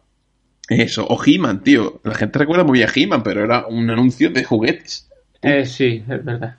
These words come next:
Speaker 1: Y la animación era muy penca. Y es cierto, a ver, yo criticaría la animación,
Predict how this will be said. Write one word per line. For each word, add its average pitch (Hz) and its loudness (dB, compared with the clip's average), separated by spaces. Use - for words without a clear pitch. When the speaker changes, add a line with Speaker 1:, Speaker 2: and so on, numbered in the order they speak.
Speaker 1:
Y 117 4
la 110 4
animación 104 -4
era 151 2
muy 110 -2
penca. - -12
Y 131 4
es 165 0
cierto, 190 0
a 127 0
ver, 117 0
yo 160 -2
criticaría 139 2
la 120 2
animación, 104 0